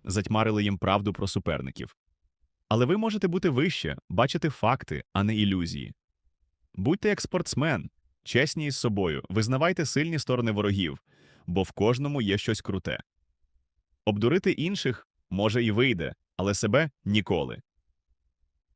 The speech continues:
Ось ваш девіз. Погляньте на знайомих. Є хтось, хто з меншими зусиллями досягає більшого. Чому? Бо він сортує факти, як профі,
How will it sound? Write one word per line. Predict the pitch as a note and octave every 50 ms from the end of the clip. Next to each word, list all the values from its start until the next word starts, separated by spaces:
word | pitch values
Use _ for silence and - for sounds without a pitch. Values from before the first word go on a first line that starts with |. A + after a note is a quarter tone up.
| _ _ -
Ось | - F3+ F#3+ -
ваш | D#3+ D#3+ D3 A#2
девіз. | A2 G#2+ F#2 D2+ G1+ - - - _ _ _ _ _ _ _ _ _ _ _ _ _ _ _ _ _ -
Погляньте | - C#3 C#3+ E3+ G3 G#3+ G#3+
на | G3 F3
знайомих. | C#3 B2 A#2 G#2 F#2 D#2 B1+ G#1+ - _ _ _ _ _ _ _ _ _ _ -
Є | F2+ F#2+ A#2+ D#3+
хтось, | F3 - - - F3+ G3 G#3+ -
хто | - - - C#3 C3+ B2
з | G2+ G2
меншими | G#2 A2+ B2+ D#3 E3+ - - G3 F3+ D#3+
зусиллями | B2 A#2+ G#2 - - - D3+ D3 C#3 C3+ A#2
досягає | G2 F#2+ F#2 - G2+ F#2 G#2+ G#2+ A2 G#2+
більшого. | G#2 G2+ G2 E2+ D2 - - - F2 - - - _ _ _ _ _ _ _ _ _ _ _ _ _ _ _ _ _ _ _ _ -
Чому? | - - B2 B2+ D#3+ G3 A3+ G#3 _ _ _ _ _ _ _ _ _ -
Бо | F2 A2+
він | B2 F3 G#3+
сортує | G3+ - G3+ F#3 - G3 F#3 D#3+
факти, | - - D3 D#3 F3+ - - - F#2+ F2+ D2+ - -
як | - G#2 B2 -
профі, | - - B2+ D3+ E3+ - - C2+ -